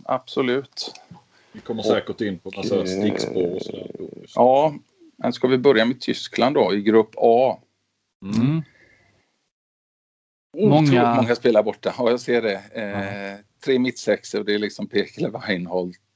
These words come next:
Speaker 1: eh, Pekele, Winczek och Kohlbache. Och sen alla Weinholt och Wide på högernie och Semper från Flensburg. Tre ganska bra högernior och utöver det en hel del spelare. Men,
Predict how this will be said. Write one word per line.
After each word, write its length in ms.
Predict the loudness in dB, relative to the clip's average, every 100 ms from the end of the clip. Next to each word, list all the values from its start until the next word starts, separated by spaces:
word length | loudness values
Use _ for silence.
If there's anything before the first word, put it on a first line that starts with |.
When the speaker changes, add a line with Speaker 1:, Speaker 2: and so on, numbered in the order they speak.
| 2
Speaker 1:
eh, 160 | 2 2
Pekele, 480 | 2 0 0 -4
Winczek 640 | -2 -2 -2 -4 -4 -4 -8
och 160 | -8
Kohlbache. 640 | -2 0 0 -2 -10 -8 -10
Och 140 | -6
sen 260 | -4 -2 0
alla 460 | 2 4 2 -2 -10 _ -8
Weinholt 800 | 0 0 0 -6 -10 -10 -10
och 140 | -12 -8
Wide 320 | -8 -6 -8
på 140 | -4
högernie 680 | -2 0 -2 -8 -8 -6 -4 -4
och 120 | -6
Semper 760 | -10 -2 2 2 -2 -12 -8 -8
från 140 | -6 -4
Flensburg. 580 | -2 -2 -6 -8 -8 -4
Tre 360 | 0 2 0 -6
ganska 420 | -12 -6 -6 -6
bra 180 | -2 -2 0
högernior 600 | -2 -2 -4 -4 -4 -4
och 200 | -6 -10 _ -20 -20 -6
utöver 540 | -4 2 4 4 4
det 260 | 4 2 -4 _ _ -20 -20 -20 -16
en 80 | -8
hel 180 | 0 2
del 120 | 2
spelare. 500 | 0 2 2 2 -2 -6 _ _ _ _ _ _ _ _ -8
Men, 540 | -2 2 4 4 4